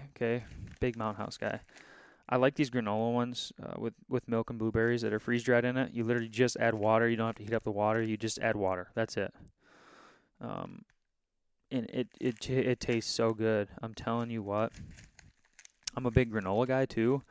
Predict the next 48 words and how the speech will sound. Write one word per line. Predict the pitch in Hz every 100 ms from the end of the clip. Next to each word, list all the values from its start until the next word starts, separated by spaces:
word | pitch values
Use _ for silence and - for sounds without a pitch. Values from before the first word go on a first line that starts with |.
| - - - -
Like, | 110 -
if | 113
I | 117
were | 117
to, | -
like, | 120 113
if | 117
you |
look | 117 120
in | 110
my | 101
cabinets, | - - 104 101 98 -
I | 101
have | 110 98 -
granola | - 104 104 98 -
cereal. | - - - -
I, | 113 - 113
I |
truly | - 127 117 107
enjoy | 107 104
granola. | 101 104 98 98 98 - - - -
Some | 131
people | 120 117
don't | 113
like | 110 107
granola, | 104 107 113 104
but | 107
I | 107
love | 101 117 123
it. | - _ _ _
So | - 131
they | 123
have | 123
these | 135 151
<laughs> |
granola | 117 160 131 123 120 117
with | 113 110
blueberries. | 120 113 110 107 104
Like, | 110 110
this | 117 127
is | 127
what | 117
I | -
eat | 113 104
on |
a | 110
normal | 110 104
basis, | 104 107 - 107 -